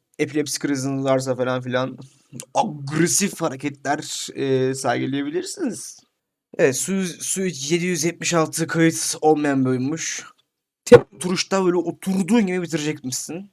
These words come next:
Elli dakika falan sürüyormuş. Ee, bir sürü son varmış. Onlar işte ortalama falan filan diyor.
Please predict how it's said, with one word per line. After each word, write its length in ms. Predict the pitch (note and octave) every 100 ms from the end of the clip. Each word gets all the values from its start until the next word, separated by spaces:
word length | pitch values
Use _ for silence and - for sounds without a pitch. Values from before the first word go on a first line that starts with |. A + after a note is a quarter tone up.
| -
Elli 160 | D#3 D3+
dakika 240 | C3+ C3+
falan 200 | C3 C3
sürüyormuş. 540 | B2+ - A2+ D3+ C3 - _ _ _ _ _ -
Ee, 260 | A#2+ B2 B2
bir 80 | C#3+
sürü 440 | B2+ C#3 C#3 - - _ -
son 300 | - C3+ A#2+
varmış. 420 | - C#3 C3 -
Onlar 320 | A#2+ B2 B2
işte 220 | B2 -
ortalama 380 | A#2+ A#2 A2 A2
falan 220 | B2 A2+
filan 280 | A#2 B2 A2+
diyor. 140 | G#2+